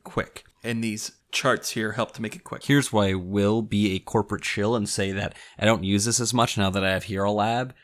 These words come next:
Speaker 2: and creating N P Cs that are just player level N P Cs or multi-class N P Cs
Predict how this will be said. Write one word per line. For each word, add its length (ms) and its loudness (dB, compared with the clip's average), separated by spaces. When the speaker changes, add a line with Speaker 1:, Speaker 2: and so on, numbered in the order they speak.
Speaker 2:
and 160 -2
creating 340 0
N 120 -2
P 160 -6
Cs 340 -4
that 220 -10
are 260 2
just 480 -2
player 420 0
level 320 -4
N 80 -4
P 160 -6
Cs 420 -2
or 120 -8
multi-class 680 -4
N 80 -4
P 160 -8
Cs 400 -2